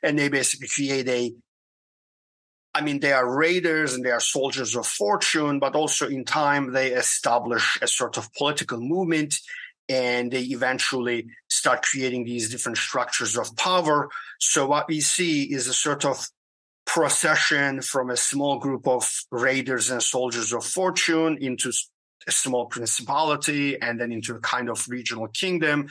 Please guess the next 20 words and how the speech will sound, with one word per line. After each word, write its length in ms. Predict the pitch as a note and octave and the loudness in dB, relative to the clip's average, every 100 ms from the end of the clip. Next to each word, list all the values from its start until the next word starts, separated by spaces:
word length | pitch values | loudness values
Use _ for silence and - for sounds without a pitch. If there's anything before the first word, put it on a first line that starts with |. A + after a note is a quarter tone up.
| - - - | -10 -10 -2
and 120 | B2+ | -2
into 220 | B2 G#2+ | 0 -2
a 40 | A#2 | -2
sort 260 | - A2+ | -2 -2
of 160 | A2+ A2 | -4 -2
global 380 | C#3 C3 A#2 - | 0 0 0 0
empire, 720 | A#2 A#2+ A#2 A#2 A2 G#2+ G#2 - - - | -2 -2 -2 -2 0 -2 -4 -14 -14 -4
uh, 280 | A#2 A2+ A2 | 0 2 2
by 200 | A#2 A2+ | 0 0
the 100 | A#2 | -4
final 420 | - A#2+ A#2 A2+ | 0 0 0 -2
decades 440 | A2+ A2+ A#2+ A2 | -4 -4 -6 -4
of 80 | A2+ | -6
the 80 | - | -2
sixteenth 500 | - - - - A2 | -2 -2 -4 -4 -4
century. 600 | - B2+ A#2 - A#2 D3 - - - - | -4 -4 -4 -4 -4 -8 -10 -16 -18 -6
The 120 | D3+ | 2
Ottoman 360 | D#3 F3+ F3 D#3+ | 4 4 4 2
Empire, 500 | E3 D3+ D3 C#3 | 0 2 4 4
of 120 | C#3 | 2